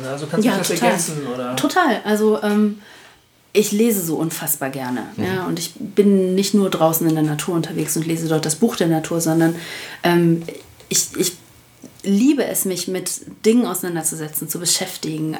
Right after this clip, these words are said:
Speaker 2: neue Impulse zu bekommen. Die kommen natürlich meistens über das gesprochene Wort, das gelesene Wort, wenn jemand etwas erzählt,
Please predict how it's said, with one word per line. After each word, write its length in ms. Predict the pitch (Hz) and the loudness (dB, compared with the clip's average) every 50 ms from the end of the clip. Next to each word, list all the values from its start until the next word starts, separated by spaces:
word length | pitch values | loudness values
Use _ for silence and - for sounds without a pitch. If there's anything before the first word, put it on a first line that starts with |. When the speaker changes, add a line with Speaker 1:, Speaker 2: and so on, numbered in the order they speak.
| - | -4
Speaker 2:
neue 260 | 185 185 185 196 196 196 | -2 -2 0 0 0 0
Impulse 460 | 208 196 - - 208 202 196 190 185 | -2 0 4 4 4 6 4 0 -2
zu 120 | - - 175 | -4 -6 -8
bekommen. 440 | 170 156 - - 160 160 160 170 | -8 -10 -6 -6 -4 -4 -4 -4
Die 100 | 175 214 | -4 -4
kommen 260 | 220 - - 294 285 254 | -4 2 6 6 6 6
natürlich 320 | 208 - - 175 170 - | 6 2 -2 -4 -4 -2
meistens 440 | 165 156 170 165 - 170 165 165 170 - - - - - - - - | -2 -2 -2 -4 -4 -4 -4 -6 -6 -10 -12 -16 -16 -18 -18 -14 -8
über 180 | - 180 180 175 | -6 -4 -2 -2
das 160 | 180 170 - | -2 -2 0
gesprochene 520 | - - - - 233 233 220 - 214 190 190 | 0 0 0 2 2 2 4 4 2 2 0
Wort, 200 | 185 185 185 185 | -2 -4 -2 -2
das 120 | 180 - | -2 0
gelesene 440 | - 196 202 220 220 214 208 190 170 | 2 4 6 6 6 4 2 0 0
Wort, 440 | 180 175 175 175 175 170 - - - - | -2 -2 -2 -2 -2 -2 -4 -6 -6 -6
wenn 240 | 170 180 180 190 | -4 -2 -2 0
jemand 340 | 185 185 185 185 180 180 - - | 0 0 -2 -2 -2 -4 -6 -6
etwas 340 | - - 180 175 175 - | -6 -4 -4 -2 -2 -4
erzählt, 580 | - - 170 175 - - 214 208 196 202 196 - | -6 -6 -8 -2 2 4 6 6 6 4 2 -2